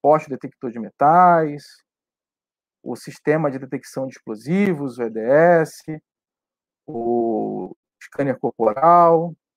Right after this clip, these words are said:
o detector de traços explosivos, isso tudo no-, facilita a atividade do agente de proteção, do supervisor avsec, do gestor, a implementar as medidas de segurança que são responsáveis pela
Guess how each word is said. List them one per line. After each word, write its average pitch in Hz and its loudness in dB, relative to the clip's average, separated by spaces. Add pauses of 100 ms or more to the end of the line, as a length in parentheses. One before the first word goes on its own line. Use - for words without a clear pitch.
(300)
o 135 -6
detector 139 -8
de 131 -14
traços 135 -6
explosivos, 180 -8
isso 180 -14 (320)
tudo 233 -4
no-, 220 -4 (540)
facilita 214 -2 (480)
a 170 2
atividade 160 2
do 156 -2
agente 143 -4
de - -20
proteção, 156 -6
do 127 -16
supervisor 123 -6
avsec, 170 0 (400)
do 127 -6
gestor, 143 0 (640)
a 175 4
implementar 196 0
as 180 0
medidas 175 -6
de 175 -14
segurança 165 -8
que - -20
são 147 -10
responsáveis 147 -4
pela 156 -6